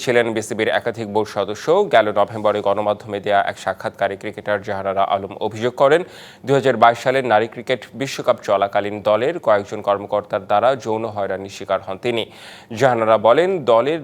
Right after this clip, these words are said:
নির্বাচক ও ম্যানেজারের দায়িত্বে থাকা মঞ্জুরুল ইসলাম সহ একাধিক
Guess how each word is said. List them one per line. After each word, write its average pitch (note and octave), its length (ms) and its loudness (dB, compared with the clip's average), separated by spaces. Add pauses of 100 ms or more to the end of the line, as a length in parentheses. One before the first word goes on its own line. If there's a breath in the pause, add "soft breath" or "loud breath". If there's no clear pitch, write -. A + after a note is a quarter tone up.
নির্বাচক B2+ 400 0 (100)
ও - 20 0 (120)
ম্যানেজারের G#2 460 -4
দায়িত্বে G2 340 -4
থাকা G#2+ 160 -10 (100)
মঞ্জুরুল G#2 460 -10
ইসলাম G2+ 300 -6
সহ G2+ 140 -8 (220)
একাধিক G#2+ 300 -8